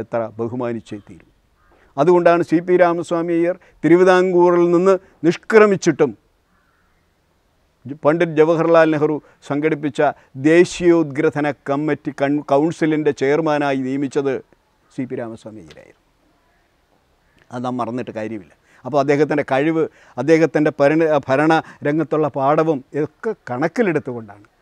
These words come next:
അദ്ദേഹത്തിന് അങ്ങനെ ഒരു സ്ഥാനം കൽപ്പിച്ചു കൊടുത്തത്. അതുപോലെ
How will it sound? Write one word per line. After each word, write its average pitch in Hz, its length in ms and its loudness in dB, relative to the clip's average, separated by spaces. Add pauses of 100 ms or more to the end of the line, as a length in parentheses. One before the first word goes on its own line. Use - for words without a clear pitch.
(200)
അദ്ദേഹത്തിന് 123 420 -8
അങ്ങനെ 123 240 -8
ഒരു 120 140 -10
സ്ഥാനം 117 360 -10
കൽപ്പിച്ചു 117 380 -14
കൊടുത്തത്. 101 340 -20 (720)
അതുപോലെ 175 320 4